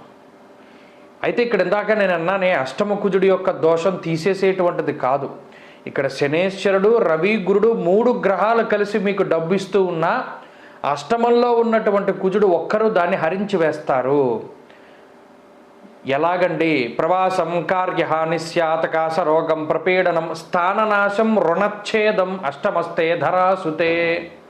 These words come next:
అష్టమ స్థానంలో ఉన్నటువంటి కుజుడు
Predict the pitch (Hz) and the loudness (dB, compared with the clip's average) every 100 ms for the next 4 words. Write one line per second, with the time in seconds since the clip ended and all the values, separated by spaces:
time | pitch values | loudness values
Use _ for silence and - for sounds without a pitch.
0 | - - - - - - - 156 - 233 | -8 -6 -6 -10 -4 -2 -2 -2 -2 0
1 | 233 226 220 208 214 208 208 208 196 190 | 0 0 -2 0 0 2 2 2 0 0
2 | 190 185 175 170 165 151 - 151 208 220 | -2 0 0 0 -2 -4 -4 -2 2 2
3 | 143 151 | 2 -2